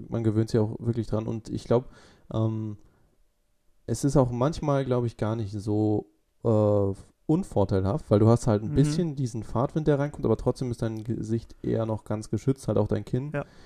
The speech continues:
Speaker 1: Also was das angeht, Sicherheitsaspekt, ist es eigentlich gar nicht so schlecht. Und ich denk mal,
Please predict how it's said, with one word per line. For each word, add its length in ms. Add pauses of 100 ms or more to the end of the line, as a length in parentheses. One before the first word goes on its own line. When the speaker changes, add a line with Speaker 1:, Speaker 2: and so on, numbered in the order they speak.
(360)
Speaker 1:
Also 320
was 160
das 180
angeht, 320
Sicherheitsaspekt, 1200
ist 160
es 100
eigentlich 260
gar 140
nicht 140
so 100
schlecht. 460
Und 480 (480)
ich 80
denk 220
mal, 360